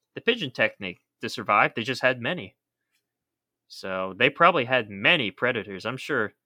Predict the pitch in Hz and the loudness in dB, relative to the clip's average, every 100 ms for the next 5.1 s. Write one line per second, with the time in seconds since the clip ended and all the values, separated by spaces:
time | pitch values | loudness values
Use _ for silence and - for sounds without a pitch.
0 | _ _ _ _ _ _ _ - 120 135 | _ _ _ _ _ _ _ -2 4 6
1 | 110 120 113 110 123 107 - 98 - 113 | 6 4 2 0 -2 -6 -8 -10 0 0
2 | 113 117 101 107 107 117 98 95 95 92 | 0 -4 -8 -8 -6 -6 -8 -10 -10 -12
3 | 92 - 107 92 107 _ _ 95 95 107 | -8 -2 -2 -2 -8 _ _ -8 -4 -6
4 | 101 107 - - 104 113 101 113 98 92 | -6 -8 -8 -4 -2 -2 -4 -6 -6 -10